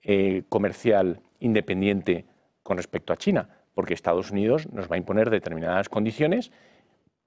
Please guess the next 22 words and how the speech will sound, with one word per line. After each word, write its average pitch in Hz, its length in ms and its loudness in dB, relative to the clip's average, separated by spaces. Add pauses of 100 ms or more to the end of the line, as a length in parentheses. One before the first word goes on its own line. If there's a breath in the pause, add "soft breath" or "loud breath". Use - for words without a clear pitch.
(140)
por 101 100 2
la 95 80 2
dependencia 92 480 0
que 110 120 -2
tenemos 90 380 -2
ahora 87 200 2
sobre 87 240 -4
ellos. - 380 -4
Hace - 260 -2
diez 117 180 2
años, 156 320 0 (120)
Europa, 107 340 0
o 90 100 0
hace 107 140 -2
cinco, 113 280 0
o 92 60 6
hace 117 160 0
tres, 185 260 -2 (380 soft breath)
Europa 117 460 2 (480 soft breath)
mantenía 110 420 0
una 135 160 2
neutralidad 104 720 2